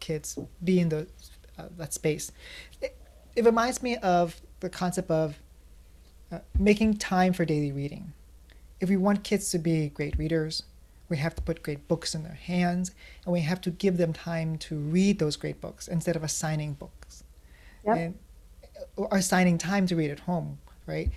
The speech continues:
Speaker 1: And you're saying, if we want them to write, we give them a ti-, we give them a space to do it, we give them a time to do it.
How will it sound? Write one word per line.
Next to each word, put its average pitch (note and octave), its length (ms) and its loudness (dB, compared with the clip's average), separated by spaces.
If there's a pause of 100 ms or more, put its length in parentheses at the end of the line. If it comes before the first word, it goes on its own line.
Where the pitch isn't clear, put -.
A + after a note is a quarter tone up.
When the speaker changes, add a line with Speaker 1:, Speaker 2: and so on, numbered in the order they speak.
(180)
Speaker 1:
And F3+ 120 2
you're G3 220 6
saying, E3 400 2 (100)
if E3 120 -4
we F3+ 80 2
want G3 220 0
them B3 120 -4
to A3 140 -4
write, E3+ 380 0 (380)
we D#3+ 80 -2
give F3 220 2
them F3+ 120 2
a F#3 60 0
ti-, - 220 -14
we E3+ 120 0
give E3+ 200 0
them E3+ 120 0
a D3+ 40 -4
space F3+ 400 -2
to E3+ 80 -4
do D3+ 180 -4
it, - 160 -10
we D#3 80 -8
give D3+ 160 -6
them D3 140 -8
a C#3+ 60 -10
time F3 360 -2
to D#3+ 100 -2
do D3+ 140 -2
it. D#3 140 -10